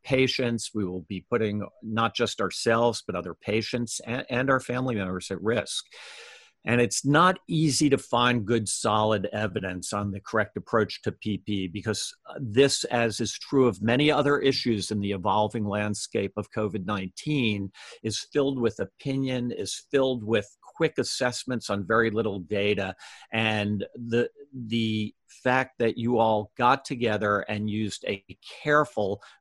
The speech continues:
grade methodology, which is a rigorous evidence-based methodology that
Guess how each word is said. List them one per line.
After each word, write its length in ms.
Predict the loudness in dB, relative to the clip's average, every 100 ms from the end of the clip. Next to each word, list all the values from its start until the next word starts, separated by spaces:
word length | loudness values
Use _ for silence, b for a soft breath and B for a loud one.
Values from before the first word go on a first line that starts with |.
| _
grade 400 | -2 4 4 4
methodology, 880 | 2 0 0 0 2 2 2 0 -8
which 280 | -6 -8 -6
is 160 | -4 -2
a 120 | -2
rigorous 840 | -4 2 4 4 2 0 -4 -10 -6 0
evidence-based 800 | 2 2 0 -2 -2 -2 -2
methodology 840 | -4 -4 -2 0 2 0 -2 -4 -2
that 260 | -2 -6